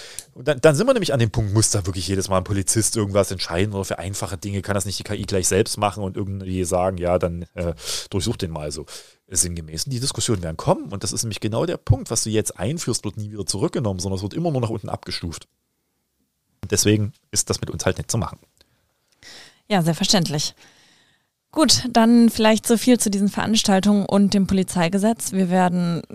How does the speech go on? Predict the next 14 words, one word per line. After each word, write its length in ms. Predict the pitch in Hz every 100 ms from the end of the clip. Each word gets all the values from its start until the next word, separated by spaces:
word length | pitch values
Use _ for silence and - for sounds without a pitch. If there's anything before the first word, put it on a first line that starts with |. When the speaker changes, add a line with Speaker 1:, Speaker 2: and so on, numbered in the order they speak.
| -
Speaker 2:
das 220 | 196 180
weiter 280 | 175 175 175
beobachten 760 | 170 - 170 208 240 - 294 370 - - - _ _ _
Speaker 1:
Ja. 200 | 151 131 - _ _ _ _ -
Speaker 2:
und 520 | 202 208 208 208 -
euch 200 | 180 185
dann 160 | 190 180
mitteilen, 540 | 180 - 175 170 165
was 160 | 165 -
bei 100 | 165
diesen 240 | 165 160
ganzen 460 | 156 160 - 165 160
Diskussionen 760 | 160 - 151 156 165 156 165
darum 320 | 170 165 202